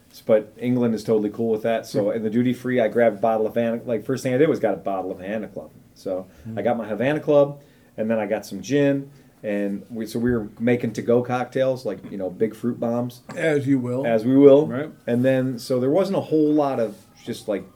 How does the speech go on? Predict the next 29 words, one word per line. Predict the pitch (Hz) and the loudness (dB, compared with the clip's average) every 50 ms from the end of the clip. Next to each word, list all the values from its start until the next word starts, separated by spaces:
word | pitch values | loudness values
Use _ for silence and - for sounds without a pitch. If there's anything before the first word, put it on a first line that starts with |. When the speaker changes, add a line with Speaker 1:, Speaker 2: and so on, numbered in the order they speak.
| - - | -16 -12
Speaker 1:
you | 113 | -8
know, | 107 95 | -8 -8
grabbing | 87 85 107 113 110 104 107 104 | -6 -4 -4 -4 -4 -4 -6 -6
a | |
beer | 98 - 117 120 123 | -4 -2 0 0 -2
kind | 123 - 120 113 110 | -2 -4 -6 -4 -6
of | 107 - | -6 -4
thing. | - 110 107 107 104 - - - - - - - - | -4 -4 -4 -6 -8 -14 -18 -20 -20 -20 -20 -12 -8
Um, | 104 104 104 101 101 101 98 98 - - | -4 -4 -2 -2 -4 -4 -6 -8 -12 -16
Speaker 2:
Smart | - - - - 135 131 131 135 147 | -20 -12 -6 -4 -4 -2 -2 -4 -6
man. | 165 208 240 226 | -6 -6 -6 -2
Speaker 1:
I | 117 123 | 0 2
was | 135 135 131 | 4 4 2
buying | 127 131 127 120 123 123 120 120 123 123 117 - - - - - - - - - - | 2 0 0 0 0 0 0 0 -2 -2 -6 -10 -18 -20 -20 -20 -20 -20 -20 -18 -8
cocktails | - 147 143 143 143 143 151 147 139 123 | -2 0 2 2 2 4 6 6 6 4
at | 123 - | 2 -4
the | - - | -10 -4
Sparmarkt, | - 143 135 135 135 135 135 135 135 131 - - - - - - - - - - - 104 | 0 2 4 4 4 4 2 0 0 -2 -6 -20 -20 -20 -20 -20 -20 -20 -20 -16 -8 -4
um, | 110 107 107 107 107 107 107 107 110 107 - - | -4 -2 -2 -2 -2 -2 -4 -6 -8 -12 -16 -14
and, | - 107 107 107 107 107 104 104 104 104 104 - _ _ _ _ - | -10 -8 -6 -6 -6 -6 -6 -8 -10 -12 -14 -18 _ _ _ _ -16
you | 117 | -12
know, | 104 104 101 95 | -10 -8 -8 -8
canned | 95 - 131 127 127 123 | -8 -6 -6 -4 -4 -4
cocktails | 123 123 120 117 - 120 117 113 113 - | -4 -6 -6 -4 -4 -2 -2 -2 -2 -4
and | 110 101 | -8 -8
stuff. | - - 110 110 107 - - - - - - _ _ _ _ - | -4 -2 -2 -2 -2 -6 -12 -20 -20 -20 -20 _ _ _ _ -2
And | 117 110 110 110 107 104 107 - - - - _ - - - - - _ _ _ _ _ - | 0 2 2 2 0 -2 -4 -8 -12 -18 -20 _ -20 -20 -20 -20 -20 _ _ _ _ _ 0
it | 139 143 143 143 151 147 | 2 2 2 0 -2 -4
was, | 135 135 120 107 - - | -2 -2 -2 -2 -6 -12